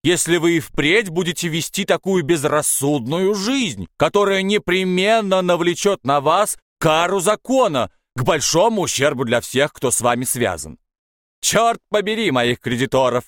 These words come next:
Возразил доблестный Галбрейт. «И вас заодно, если вы из той же породы. Говорю вам, скоро водворится другой порядок,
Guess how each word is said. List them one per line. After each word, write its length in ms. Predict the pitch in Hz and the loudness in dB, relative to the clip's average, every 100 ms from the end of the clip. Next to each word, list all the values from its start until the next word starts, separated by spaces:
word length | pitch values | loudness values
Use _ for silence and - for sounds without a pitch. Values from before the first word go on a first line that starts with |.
| _ _ | _ _
Возразил 640 | 110 139 131 135 117 147 143 | -2 -2 0 -2 0 -2 -2
доблестный 720 | 98 147 160 147 135 131 131 | 0 0 0 -2 -4 -2 -4
Галбрейт. 760 | 110 110 104 92 85 85 76 - _ _ - | 0 0 0 -2 -6 -10 -10 -20 _ _ -2
«И 160 | 165 | 0
вас 240 | 175 202 202 | 2 2 2
заодно, 580 | 170 185 151 151 147 - _ | 2 0 2 0 0 -4 _
если 300 | 135 156 151 | -2 -2 0
вы 200 | 151 185 | 0 0
из 100 | 165 | 0
той 200 | - 156 | 2 0
же 140 | 135 151 | 2 0
породы. 560 | 143 120 117 113 117 _ _ _ 95 | 0 2 0 0 -6 _ _ _ -2
Говорю 580 | 165 180 175 185 185 | 2 4 2 2 2
вам, 360 | 151 131 104 85 _ _ | 2 2 0 -6 _ _
скоро 720 | - - - 143 160 170 170 | -6 -6 0 2 2 2 2
водворится 680 | 170 143 160 165 175 - 175 | 0 0 0 0 -4 -2 -2
другой 420 | 156 170 143 185 | 0 0 2 2
порядок, 640 | - 156 139 131 131 - | 2 2 2 2 -2 -6